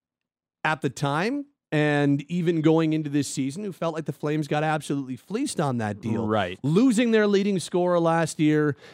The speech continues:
Speaker 1: and not getting a first-round pick back and only getting this guy who was coming off a big drop-off season offensively and a third-round pick back. It was like, how could the Flames get so fleeced?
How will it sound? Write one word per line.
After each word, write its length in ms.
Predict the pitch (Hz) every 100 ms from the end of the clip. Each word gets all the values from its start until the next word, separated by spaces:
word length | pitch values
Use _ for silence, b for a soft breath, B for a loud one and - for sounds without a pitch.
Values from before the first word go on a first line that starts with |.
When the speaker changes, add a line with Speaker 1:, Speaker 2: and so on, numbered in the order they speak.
| B
Speaker 1:
and 300 | 143 143 139
not 260 | 165 196 170
getting 220 | 190 185
a 20 |
first-round 600 | - 180 160 190 170 160
pick 280 | 139 165 -
back 360 | 156 165 165 139
and 80 | 117
only 340 | 180 226 220 175
getting 380 | 175 190 185
this 240 | 165 143 - _ _
guy 300 | 143 165 185
who 80 | 175
was 120 | 160
coming 280 | - 180 175
off 240 | 160 165 143
a 80 |
big 400 | 123 107 185 175
drop-off 520 | 143 175 175 185 170 151
season 360 | 180 165 165
offensively 720 | 160 147 170 156 143 143 156
and 80 | 151
a 40 | 131
third-round 640 | - 151 139 143 135 123
pick 240 | 170 165
back. 400 | 185 285 226 - _ b b
It 60 |
was 100 | 180
like, 160 | 180 143 _ -
how 200 | 208 247
could 180 | 240
the 60 | 185
Flames 540 | - 202 202 196 180
get 220 | 135 170 -
so 300 | - 185 156
fleeced? 640 | - 190 294 180 - -